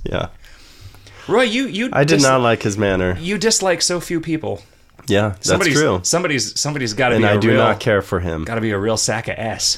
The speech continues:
Speaker 2: for you to dislike them.
Speaker 1: Well, you know what he would constantly do? Uh,
Speaker 2: Try to have sex with your girlfriends even
Speaker 1: Well,
Speaker 2: though he was gay?
Speaker 1: Yes.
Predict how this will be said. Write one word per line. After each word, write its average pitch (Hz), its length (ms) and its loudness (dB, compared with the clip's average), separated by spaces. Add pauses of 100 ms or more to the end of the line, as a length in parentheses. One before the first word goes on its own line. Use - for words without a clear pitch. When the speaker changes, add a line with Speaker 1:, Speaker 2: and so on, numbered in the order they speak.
(120)
Speaker 2:
for 104 120 -6
you 107 160 -4
to 104 80 -6
dislike 82 440 -8
them. - 80 -8
Speaker 1:
Well, 202 120 6
you 202 100 2
know 226 140 6
what 202 260 4
he 175 160 4
would 156 140 4
constantly 160 580 2
do? 135 380 2 (240)
Uh, 117 420 2 (1120)
Speaker 2:
Try 131 160 4
to 120 80 4
have 110 120 2
sex 107 220 0
with 107 100 -4
your 95 200 -2
girlfriends 101 500 -2
even 185 120 6
Speaker 1:
Well, 170 140 8
Speaker 2:
though 170 60 4
he 98 80 0
was 85 120 -4
gay? 92 360 -4 (640)
Speaker 1:
Yes. 139 600 2